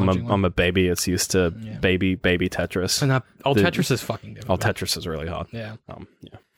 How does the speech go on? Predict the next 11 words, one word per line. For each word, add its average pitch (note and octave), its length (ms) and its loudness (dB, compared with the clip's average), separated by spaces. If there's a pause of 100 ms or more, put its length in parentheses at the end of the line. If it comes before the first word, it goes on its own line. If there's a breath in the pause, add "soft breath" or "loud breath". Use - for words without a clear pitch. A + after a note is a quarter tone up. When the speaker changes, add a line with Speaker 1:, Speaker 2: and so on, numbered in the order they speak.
(120)
Speaker 1:
Uh, C#3 180 0
I've D3+ 220 0
been, D3+ 600 2 (120)
uh, B2+ 480 0 (160)
obviously D3+ 260 0
still D3+ 140 -2
playing C3+ 200 -4
Moonlighter. D#3 400 2
Um, C3+ 540 2
I C3+ 100 -4
was C3 180 -4